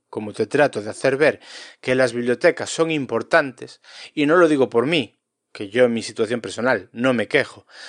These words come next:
sino lo que te cuentan compañeras y compañeros de ayuntamientos pequeños o medianos que a veces dan ganas de llorar.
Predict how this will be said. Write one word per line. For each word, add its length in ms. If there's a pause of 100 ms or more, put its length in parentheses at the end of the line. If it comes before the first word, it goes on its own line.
sino 380
lo 180
que 100
te 140
cuentan 380
compañeras 580
y 60
compañeros 640
de 80
ayuntamientos 640
pequeños 460
o 80
medianos 380
que 80
a 40
veces 280
dan 240
ganas 280
de 140
llorar. 320